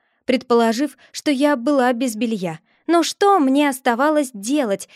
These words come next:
если у меня не было с собой чистой одежды?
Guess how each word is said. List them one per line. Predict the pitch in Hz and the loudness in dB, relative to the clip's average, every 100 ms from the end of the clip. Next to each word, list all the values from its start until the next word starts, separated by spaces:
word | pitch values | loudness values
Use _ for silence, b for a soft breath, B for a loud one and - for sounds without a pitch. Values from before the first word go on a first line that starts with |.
| B | B
если | 226 254 254 | -4 -4 -2
у | 277 | -2
меня | 285 294 302 | 0 0 0
не | 302 330 349 | 0 0 -2
было | 226 214 214 | 0 0 -2
с | |
собой | - 233 214 262 330 b b | -4 -6 -4 0 -2 b b
чистой | - 269 247 269 262 269 | -4 -2 -2 -4 -4 -4
одежды? | 285 240 226 185 170 165 | -6 -4 -4 -4 -6 -10